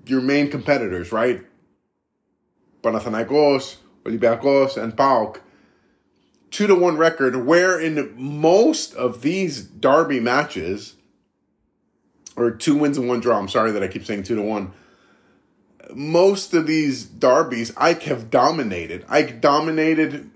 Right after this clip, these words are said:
throughout the entire paok match and for most of the Panathinaikos match. Even if you talk to fans of these clubs, they will tell you, "Okay, aik completely dominated these matches." And even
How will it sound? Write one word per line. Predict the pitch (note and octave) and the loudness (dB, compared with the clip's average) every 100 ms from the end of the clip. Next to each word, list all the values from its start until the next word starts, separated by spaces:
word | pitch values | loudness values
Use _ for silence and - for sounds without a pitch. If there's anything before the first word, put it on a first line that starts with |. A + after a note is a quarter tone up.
| _ _ _ _ _ | _ _ _ _ _
throughout | - - D3 D#3 E3 F3 | -14 -8 2 2 2 2
the | D3 | 0
entire | C3+ D3 B2+ | 0 2 0
paok | A#2+ B2 B2+ A2 | 2 2 2 -2
match | G2 G#2 - | -4 -4 -8
and | C#3 C3 | -8 -4
for | D3+ | -2
most | C#3 C#3+ D3+ E3+ E3 | 0 2 4 2 0
of | B2+ | -2
the | A#2+ | 0
Panathinaikos | B2 A2 A2+ A#2+ E3 G#3+ A2 | 0 -2 -2 -2 -2 -4 -4
match. | E2 - - | -6 -8 -10
Even | C3 C#3 C#3+ | -4 -2 -2
if | C#3+ | -2
you | C3 | -2
talk | D3 B2+ - | -2 -2 -4
to | |
fans | A#2 C3 C#3 B2 | -4 0 0 0
of | A2+ | -2
these | A2+ G#2 | -2 -2
clubs, | C#3+ A2 | -2 0
they | A#2 | -2
will | A2+ | 0
tell | C3+ B2 | 0 0
you, | G2+ | -2
"Okay, | F#2+ A2 | -2 -2
aik | G2 G2+ - - | 0 -4 -8 -16
completely | A2+ G2 A#2+ A2+ A2 | -16 -8 -6 -6 -4
dominated | A2+ B2 A2 F#2 F#2+ F#2 _ _ - | -2 -2 -2 -4 -6 -12 _ _ -8
these | A2+ G2+ | -6 -2
matches." | G#2+ G#2+ A#2 - - | -4 -4 -14 -18 -2
And | F3 F#3 | 2 4
even | G3+ F#3+ F#3 D#3+ | 4 2 0 -4